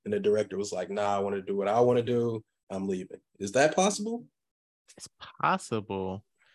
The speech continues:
Speaker 2: I mean, but also, it's not like he, he probably actually didn't leave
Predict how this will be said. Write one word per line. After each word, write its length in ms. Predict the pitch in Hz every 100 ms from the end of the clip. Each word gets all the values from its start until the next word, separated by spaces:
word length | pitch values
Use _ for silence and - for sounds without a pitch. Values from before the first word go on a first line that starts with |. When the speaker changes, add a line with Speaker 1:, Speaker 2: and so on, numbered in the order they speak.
| _ -
Speaker 2:
I 60 |
mean, 280 | 208 214 196
but 140 | 185 185
also, 920 | 143 147 139 123 113 107 104 98 101 _ _ _ _ _ _ -
it's 220 | 170 170
not 300 | 185 180 -
like 400 | 139 131 123 -
he, 320 | - - - _ _ _ _
he 200 | - 180
probably 400 | 190 190 185 151
actually 480 | 110 117 - 117 107
didn't 420 | 98 110 104 98 92
leave 440 | 95 90 87 85